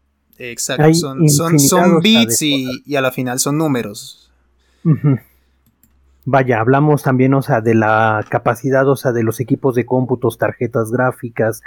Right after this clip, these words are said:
Speaker 2: equipos de audio, hay infinidad, ¿no? Por ejemplo, si tú quieres, o sea, conocer un poquito más, o sea, sobre tarjetas gráficas, tienes que, ah, conocer muy, muy bien, o sea, el manejo de matrices y el álgebra,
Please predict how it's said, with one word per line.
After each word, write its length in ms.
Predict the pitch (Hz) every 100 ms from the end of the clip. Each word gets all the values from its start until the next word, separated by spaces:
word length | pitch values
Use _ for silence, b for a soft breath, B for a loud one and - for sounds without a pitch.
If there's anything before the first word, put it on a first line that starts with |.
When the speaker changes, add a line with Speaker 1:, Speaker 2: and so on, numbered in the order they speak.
| B B -
Speaker 2:
equipos 520 | 139 143 - 117 110
de 120 | 117
audio, 500 | 117 127 117 113 101 113 113 92 120
hay 320 | 127 147 165 170
infinidad, 640 | 156 151 123 120 135 117
¿no? 180 | 110 131
Por 140 | 143
ejemplo, 540 | 131 135 139 127 107 B B B -
si 160 | -
tú 160 | - 139
quieres, 400 | 160 147 147 147
o 80 | 139
sea, 400 | 135 113 107 104
conocer 380 | 127 123 - 147
un 100 | 139
poquito 320 | - 139 139
más, 220 | 131 120
o 80 | 131
sea, 140 | 127
sobre 640 | 117 113 113 107 104 104 110 -
tarjetas 400 | 117 127 - 127
gráficas, 420 | 131 - - 156
tienes 240 | 143 131
que, 160 | - 143
ah, 200 | 120 117 _ B B _
conocer 580 | - 131 127 151 127 123 _ _ _ -
muy, 400 | 147 156 180 165
muy 240 | 156 151
bien, 260 | 143 143 139
o 80 |
sea, 400 | 131 - 113 110
el 60 | 107
manejo 340 | 113 123 135 147
de 100 | 117
matrices 600 | 117 113 135 - 202 -
y 120 | 110
el 120 | 104
álgebra, 480 | 117 127 - 160 294